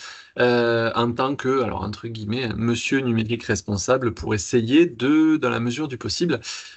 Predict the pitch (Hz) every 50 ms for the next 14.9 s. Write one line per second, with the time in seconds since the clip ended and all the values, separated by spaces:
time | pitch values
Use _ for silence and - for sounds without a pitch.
0 | - - 117 104 117 127 127 123 123 120 117 - 170 165 - - - 131 123 117
1 | - 147 160 160 131 117 110 104 117 123 - - 131 123 - - - 160 170 -
2 | _ - - - - 120 120 117 113 110 107 107 113 117 113 110 107 - - 131
3 | 131 131 123 110 110 107 110 110 110 104 120 127 120 113 110 107 107 107 101 98
4 | 95 92 - - - _ - - - - - - - - - - - 139 139 143
5 | 147 143 139 139 135 135 131 131 127 127 127 123 127 127 120 139 113 - - -
6 | - 190 208 208 - - 175 180 185 175 - - 175 175 175 165 - 135 131 -
7 | - - - 120 117 117 120 131 160 196 233 226 180 165 180 202 202 175 151 143
8 | 143 139 135 - - 180 175 156 131 120 123 117 - - 185 175 - - 208 202
9 | 196 180 160 135 117 107 107 107 117 196 262 - - - - - - - - 113
10 | 107 - - - - - - 113 - - 180 175 - - 107 101 107 117 123 120
11 | - - 98 98 - - - - - - - - - - _ _ _ _ _ -
12 | 117 113 123 120 139 147 139 147 131 143 147 143 - - 139 123 120 117 - -
13 | 139 - - - 117 117 113 123 120 110 117 120 120 117 135 127 117 - 123 120
14 | 117 117 131 165 180 151 156 151 - 117 104 101 101 - - - 185